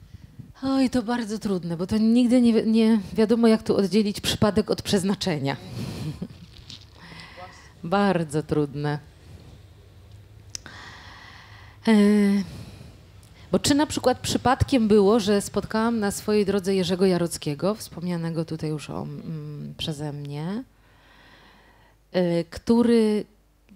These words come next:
zaczął mnie uczyć na trzecim roku, czyli po Peszku nastąpił Jarocki. No jakie to trzeba mieć szczęście w życiu.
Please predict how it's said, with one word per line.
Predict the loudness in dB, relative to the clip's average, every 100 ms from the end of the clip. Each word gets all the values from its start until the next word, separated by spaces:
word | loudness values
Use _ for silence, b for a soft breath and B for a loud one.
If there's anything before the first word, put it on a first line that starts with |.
| -20 -20 -18
zaczął | -10 -6 -4 -2 -2
mnie | -2
uczyć | -2 -4 -6
na | -6
trzecim | -2 -4 -4 -6
roku, | -6 -8 -10
czyli | -8 -8
po | -6 -2
Peszku | -2 -2 -6 -8
nastąpił | -8 -10 -10 -8 -4
Jarocki. | -4 -4 -8 -14 -8
No | -4
jakie | -2 -4
to | -6
trzeba | -4 -2
mieć | -2 -4
szczęście | 0 2 2 0 -6
w | -4
życiu. | -4 -4 -6 -6